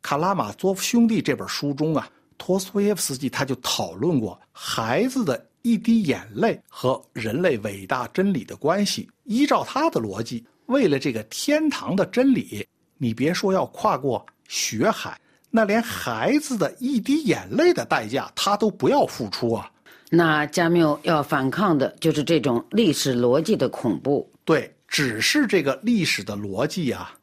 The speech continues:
Speaker 1: 它已经由列宁和斯大林就把它具体化了。他们实际上呢，已经建立了一个许诺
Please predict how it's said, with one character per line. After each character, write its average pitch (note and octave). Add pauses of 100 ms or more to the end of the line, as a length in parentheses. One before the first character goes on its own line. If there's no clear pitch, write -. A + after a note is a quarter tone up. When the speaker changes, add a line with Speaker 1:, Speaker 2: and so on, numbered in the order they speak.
(180)
Speaker 1:
它 A3
已 A2+
经 A3+
由 C3
列 A3+
宁 C#3
和 -
斯 -
大 F3+
林 C#3+
就 G3
把 -
它 B2
具 D#4+
体 F#2+
化 G#3
了。 F2+ (240)
他 -
们 A#3+
实 C#3+
际 B3
上 E3
呢， B2+ (200)
已 B2+
经 C#3
建 D4
立 D3
了 A#2+
一 A#2+
个 D3
许 -
诺 F3